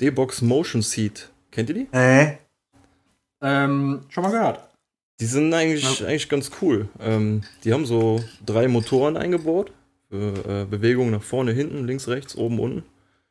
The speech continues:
Speaker 1: Und ein, äh, Vibrationsmotor.
Speaker 2: Okay.
Speaker 1: Und, äh, ich muss sagen, war eigentlich, war eigentlich ganz cool. Hat Spaß
Speaker 2: Hört sich
Speaker 1: gemacht.
Speaker 2: cool,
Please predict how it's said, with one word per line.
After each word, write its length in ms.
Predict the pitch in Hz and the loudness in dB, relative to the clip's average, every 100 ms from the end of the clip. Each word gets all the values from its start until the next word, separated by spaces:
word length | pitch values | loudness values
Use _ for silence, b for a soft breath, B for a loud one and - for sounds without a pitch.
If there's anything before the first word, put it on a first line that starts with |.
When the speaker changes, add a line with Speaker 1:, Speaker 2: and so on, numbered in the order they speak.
| _ _ _ - | _ _ _ 0
Speaker 1:
Und 140 | 117 | 2
ein, 300 | 123 123 117 | 4 4 6
äh, 340 | 117 117 117 113 - | 6 6 4 0 0
Vibrationsmotor. 1160 | 110 110 117 110 - 135 135 110 101 - 98 107 _ _ 135 | 0 2 0 0 0 0 0 -4 -4 -4 -8 -10 _ _ -14
Speaker 2:
Okay. 300 | 107 117 131 143 - _ - | -8 -2 -2 -4 -10 _ -2
Speaker 1:
Und, 320 | 107 104 101 | 2 2 4
äh, 280 | 107 104 101 | 4 4 2
ich 100 | 104 | 0
muss 160 | 107 | 0
sagen, 200 | 110 117 | 0 0
war 80 | 123 | 0
eigentlich, 220 | 135 - - - | -2 -6 -12 -2
war 120 | 113 | 0
eigentlich 160 | 135 | 0
ganz 180 | 143 135 - | -2 -4 -2
cool. 180 | 170 113 - _ _ _ _ _ - | -2 -2 -6 _ _ _ _ _ -14
Hat 100 | 113 | -12
Spaß 260 | - 131 113 | -6 -4 -2
Speaker 2:
Hört 100 | 101 | -2
sich 100 | 98 | -2
Speaker 1:
gemacht. 20 | |
Speaker 2:
cool, 100 | 107 | -8